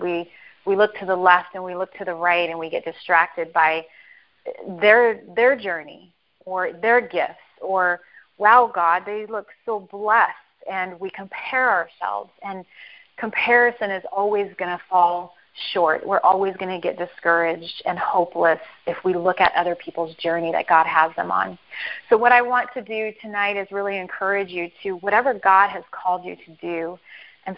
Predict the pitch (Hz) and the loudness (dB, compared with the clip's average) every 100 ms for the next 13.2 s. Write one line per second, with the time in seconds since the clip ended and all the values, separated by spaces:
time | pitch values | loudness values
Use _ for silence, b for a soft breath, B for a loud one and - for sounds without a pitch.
0 | - 214 214 202 190 180 190 185 175 175 | 2 4 4 2 0 0 0 2 0 0
1 | 175 185 180 180 170 170 180 175 165 185 | 0 0 -2 -4 -4 2 2 2 -2 -2
2 | 180 170 - - 175 160 - - 175 175 | -2 -4 -8 -4 -4 -6 -12 -8 -6 -2
3 | 165 170 170 165 165 165 165 - 190 190 | 0 0 0 -4 -2 -2 -2 0 2 2
4 | 175 175 - 175 165 160 165 170 170 160 | 0 0 -2 -2 -2 4 4 4 0 -2
5 | 165 165 165 165 175 - 175 160 - 165 | -4 -4 -2 -2 -2 -2 -2 -2 -2 2
6 | 170 170 170 - 165 160 165 165 165 - | 4 4 0 -2 -2 0 -2 -2 -4 -2
7 | 170 165 170 165 - B B B B - | -2 0 0 -2 -6 B B B B 4
8 | 214 180 202 214 196 190 - - 190 165 | 4 4 4 6 6 2 -6 -4 -2 -2
9 | - - - B B B B B 202 196 | -6 -20 -20 B B B B B 0 2
10 | 214 202 196 - 196 - 214 196 - 180 | 4 6 6 6 4 2 -10 -14 -8 -4
11 | 175 180 180 175 175 196 208 208 202 190 | -4 -4 -10 -14 -4 -2 -2 -4 -4 -2
12 | 196 175 165 - 185 - - 190 185 180 | 0 2 0 -2 -4 -4 -6 -6 -4 -2
13 | 175 180 | -2 -4